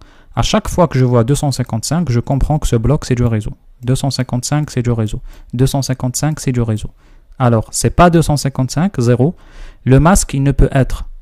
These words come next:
pour l'instant, que deux cent cinquante-cinq au zéro. Ok ? Il peut pas avoir un autre chiffre. Mais en avançant dans le cours, on va voir que ce que je dis est faux.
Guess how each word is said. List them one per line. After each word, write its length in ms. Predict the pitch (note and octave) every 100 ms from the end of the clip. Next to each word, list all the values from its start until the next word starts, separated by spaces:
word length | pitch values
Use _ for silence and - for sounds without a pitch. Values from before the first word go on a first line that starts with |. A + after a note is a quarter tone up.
| - - -
pour 180 | A#2+ A2+
l'instant, 540 | A2 A#2 F3 F#3 - _
que 120 | - D3
deux 160 | C3+
cent 160 | B2 C#3+
cinquante-cinq 600 | - - B2 - E3+ -
au 100 | D3
zéro. 260 | A#2+ A2 A#2+ - -
Ok ? 180 | - - D#3 -
Il 120 | B2
peut 100 | -
pas 180 | C3 D3
avoir 220 | C#3 C3+
un 100 | C3
autre 200 | B2 -
chiffre. 320 | A#2+ - - - - - -
Mais 100 | A2
en 160 | G#2+
avançant 400 | C3 C3+ C#3 C#3
dans 120 | B2 A#2
le 120 | A2+
cours, 300 | - E3 -
on 140 | B2+
va 100 | A#2
voir 240 | A2 C3 -
que 80 | A#2+
ce 80 |
que 80 | -
je 80 | A2
dis 160 | G#2+ C3
est 60 |
faux. 200 | B2 D#3+